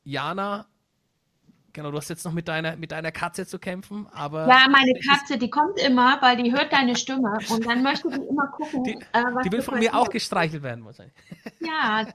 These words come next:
Speaker 2: Christian, dann musst du mit deiner Hand durch den Rechner. Nein, das geht leider nicht, ne?
Speaker 1: Alles gut, ja, wir sind live, ne? Die Katze,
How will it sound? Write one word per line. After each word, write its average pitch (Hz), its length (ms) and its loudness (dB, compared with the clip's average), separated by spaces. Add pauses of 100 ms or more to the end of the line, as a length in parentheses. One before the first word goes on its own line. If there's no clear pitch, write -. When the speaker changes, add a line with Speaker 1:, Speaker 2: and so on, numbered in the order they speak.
(560)
Speaker 2:
Christian, 233 340 2
dann 226 160 0
musst 269 220 -4
du 294 80 -4
mit 247 80 -4 (120)
deiner 247 200 0
Hand 254 180 -4
durch 233 160 -8
den 202 160 -4
Rechner. 190 300 -4
Nein, 214 160 -2
das - 160 -8
geht 233 160 -8
leider 185 240 -6
nicht, 185 280 -10
ne? 190 220 -6 (120)
Speaker 1:
Alles 226 340 2
gut, 269 240 0
ja, 147 120 2
wir 175 120 2
sind 214 180 2
live, 185 420 2
ne? 180 120 -2
Die 190 100 -4
Katze, 190 540 -2